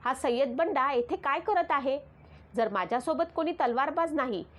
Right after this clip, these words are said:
तर हा देखील इथे थांबू शकत नाही." त्याच्यावरती हरकत घेत त्याला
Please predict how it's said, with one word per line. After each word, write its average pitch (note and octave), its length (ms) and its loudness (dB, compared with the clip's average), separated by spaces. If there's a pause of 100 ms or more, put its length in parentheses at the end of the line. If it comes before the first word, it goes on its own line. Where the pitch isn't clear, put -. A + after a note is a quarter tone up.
(220)
तर D#4+ 80 2
हा C#4 200 0
देखील F4 320 0
इथे A#3+ 180 -6
थांबू C4+ 320 0
शकत - 360 -4
नाही." E3 260 -8 (540)
त्याच्यावरती G#3 520 -2
हरकत A#3 440 -2
घेत A3+ 180 0 (420)
त्याला D#4+ 180 2